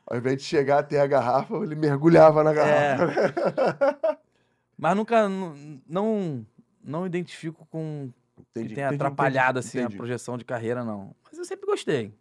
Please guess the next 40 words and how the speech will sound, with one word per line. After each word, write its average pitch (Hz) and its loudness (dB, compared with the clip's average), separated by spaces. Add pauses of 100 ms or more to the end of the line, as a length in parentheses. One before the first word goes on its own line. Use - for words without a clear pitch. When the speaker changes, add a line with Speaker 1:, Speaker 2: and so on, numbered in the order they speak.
(120)
Speaker 2:
E 190 -10
gosto 202 -4
Speaker 1:
Entendi. 175 -2
Speaker 2:
ainda, 113 -8
gosto 151 -10
ainda. 120 -10 (1300)
Custa - -10
Speaker 1:
Justo, 175 -2
Speaker 2:
nada. 151 0
Speaker 1:
tamo 123 -6
justo, 131 -6
Speaker 2:
Hum. 131 -10 (180)
Speaker 1:
tamo 180 -20
justo. 220 -14
Speaker 2:
Enfim. 170 -2
Speaker 1:
Te 190 -4
respeito 165 -8
muito 135 -12
por - -10
Speaker 2:
E 226 -2
Speaker 1:
isso. 226 10
Speaker 2:
aí, 214 6
essa, 220 2
porra, 196 -2
essa 175 -2
do, 170 -6 (720)
do 143 -12
Chiclete 135 -10
com 139 -14
Banana 131 -8
foi 127 -20
Speaker 1:
Te - -20
Speaker 2:
foda, 147 -2
Speaker 1:
marcou 131 -4
Speaker 2:
mano, 120 -6
Speaker 1:
mesmo? 107 -16
Speaker 2:
né? 104 -18
Me 113 -14
marcou, 117 -10
porque, 117 -20